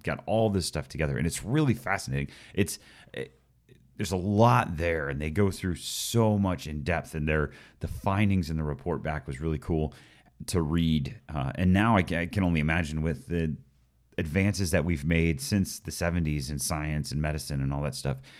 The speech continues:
if they were to go back and, and look again, I, I think there's a real chance.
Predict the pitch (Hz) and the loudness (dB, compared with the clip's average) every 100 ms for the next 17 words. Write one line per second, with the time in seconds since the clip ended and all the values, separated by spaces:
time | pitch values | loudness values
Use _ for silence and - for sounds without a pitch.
0 | - - 69 90 73 73 76 71 69 69 | -14 -10 -2 0 0 0 0 0 0 -2
1 | 64 80 80 95 92 82 65 80 76 67 | 0 0 2 4 2 -2 -4 -4 -4 -6
2 | 64 - - - - - - - 80 - | -8 -12 -16 -20 -20 -18 -14 -6 -6 -6
3 | 131 98 87 80 80 87 69 - 104 95 | -4 -2 -2 -4 -2 -2 -2 -4 -2 0
4 | 82 - | 0 -6